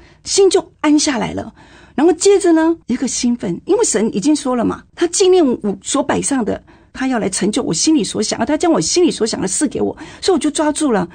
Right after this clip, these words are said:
那个信心，是知道，好了，那我就开始等，很兴奋的在等。然后过没几天呢，就牧师，就是我们这边牧师的这边的三姐就来我们家。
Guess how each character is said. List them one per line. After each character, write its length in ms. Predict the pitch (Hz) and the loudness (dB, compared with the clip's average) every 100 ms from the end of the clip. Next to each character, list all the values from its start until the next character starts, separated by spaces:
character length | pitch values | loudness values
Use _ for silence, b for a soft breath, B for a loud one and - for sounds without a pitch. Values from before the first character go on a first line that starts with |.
| B B | B B
那 140 | 320 | -4
个 180 | 359 302 | 0 -2
信 260 | 269 - 320 | 0 2 2
心， 160 | - | 2
是 160 | 285 269 | -2 -2
知 120 | 226 | -4
道， 80 | 277 | -6
好 160 | - 247 | -4 -4
了， 100 | 254 | -2
那 80 | 311 | -2
我 60 | |
就 100 | - | -2
开 160 | 285 277 | -6 -6
始 120 | - - | -8 -8
等， 120 | - - - b b | -10 -10 -20 b b
很 160 | - 170 | -6 -4
兴 300 | - 320 339 | 0 0 2
奋 160 | 339 | 0
的 100 | 247 | -2
在 140 | 165 226 | -2 -8
等。 160 | - - B B B B | -8 -14 B B B B
然 140 | - 349 | 0 2
后 80 | |
过 160 | 330 392 | 2 4
没 180 | 339 277 | 4 2
几 200 | 269 170 | 0 -6
天 180 | 240 240 | -2 -2
呢， 160 | 214 | -2
就 260 | 214 233 208 _ _ - | -2 -4 -4 _ _ -4
牧 180 | 254 202 | 0 0
师， 280 | - 226 | 0 -2
就 160 | - 226 | -2 -2
是 100 | 220 | -2
我 40 | |
们 120 | 202 190 | -2 -2
这 160 | 233 | -2
边 340 | 202 214 214 254 - | -2 0 0 -4 -4
牧 140 | 247 | -2
师 200 | - 208 | -2 -2
的 180 | 196 196 | -4 -4
这 140 | 208 | -2
边 120 | 208 | -2
的 80 | 196 | -2
三 240 | 175 - 240 | -4 -2 -2
姐 220 | - - _ | -4 -10 _
就 280 | - 196 180 - | -4 -2 -2 -8
来 120 | - | -6
我 80 | 190 | -4
们 140 | 185 185 | -4 -4
家。 200 | 208 | -6